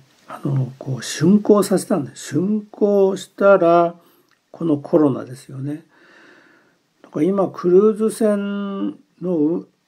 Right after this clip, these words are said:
あの、運営会社といいますか、運航会社も、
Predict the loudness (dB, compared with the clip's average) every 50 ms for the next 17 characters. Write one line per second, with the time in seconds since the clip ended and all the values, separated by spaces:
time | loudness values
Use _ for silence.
0 | -14 -6 -2 0 0 2 2 2 0 0 0 -2 -2 -2 -2 -2 -2 -2 -4 -6
1 | -8 -14 -14 -14 -14 -14 -14 -14 -14 -12 -10 -8 -6 -6 -6 -6 -6 -4 -4 -4
2 | -4 -4 -4 -4 -6 -6 -8 -10 -10 -8 -8 -10 -10 -12 -12 -14 -14 -16